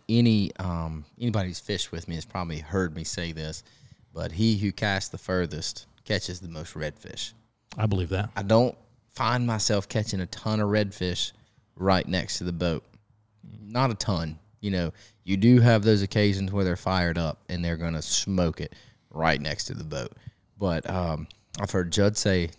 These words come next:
Speaker 1: you know, the longer a redfish has to look at a red, uh, a bait, less like he is, less likely he is to eat it.
Speaker 2: And exactly the opposite for a speckled trout.
Speaker 1: A, a hundred percent where I was going.
Speaker 2: Mm-hmm.
Speaker 1: I, I think trout like to follow.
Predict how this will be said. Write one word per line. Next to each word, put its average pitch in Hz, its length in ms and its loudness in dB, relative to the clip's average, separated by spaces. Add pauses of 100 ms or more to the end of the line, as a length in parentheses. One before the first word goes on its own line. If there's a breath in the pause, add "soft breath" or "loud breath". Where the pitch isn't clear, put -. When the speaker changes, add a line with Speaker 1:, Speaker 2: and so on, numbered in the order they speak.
Speaker 1:
you 90 200 -6
know, 78 80 -4
the 85 240 -6
longer 117 360 4
a 120 180 6
redfish 107 240 0
has 110 300 0
to 123 100 -2
look 127 400 2
at 120 140 4
a 120 40 4
red, 123 380 2 (100)
uh, 87 260 2
a 87 60 0
bait, 120 300 2 (560 soft breath)
less 95 340 0
like 90 200 -2
he 85 180 -2
is, 73 240 -8
less 101 500 -2
likely 90 440 -4
he 85 240 -4
is 85 180 -4
to - 160 -14
eat 80 200 -8
it. - 140 -14 (440 loud breath)
Speaker 2:
And 95 100 -4
exactly 98 480 0
the 90 120 -2
opposite 98 380 -2
for 85 140 -6
a 80 40 -6
speckled 87 420 -2
trout. - 440 -6
Speaker 1:
A, 98 80 -4 (300)
a 92 60 -6
hundred 92 260 2
percent 87 380 0
where 90 100 2
I 87 80 2
was 80 140 -4
going. 78 360 -4 (140)
Speaker 2:
Mm-hmm. 92 120 -2
Speaker 1:
I, 98 200 2
I 98 40 4
think 110 280 -2
trout 90 300 -2
like 71 200 -4
to 98 60 -14
follow. - 420 -8